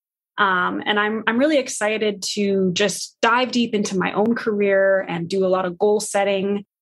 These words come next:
um, as well as, like, we get to collaborate with each other. There's some songwriting challenges. Um, we get to do a charitable collaboration, which I'm really, really excited about.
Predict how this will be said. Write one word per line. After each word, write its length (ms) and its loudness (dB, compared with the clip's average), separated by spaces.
um, 260 2
as 160 -2
well 200 2
as, 160 -2
like, 200 0
we 60 0
get 160 -2
to 100 -10
collaborate 580 0
with 160 -4
each 240 -2
other. 380 0
There's 220 -6
some 100 -12
songwriting 600 0
challenges. 1000 0
Um, 220 2
we 80 0
get 160 -2
to 60 -6
do 120 2
a 60 2
charitable 560 0
collaboration, 760 0
which 220 -2
I'm 240 0
really, 300 2
really 280 2
excited 500 -2
about. 460 0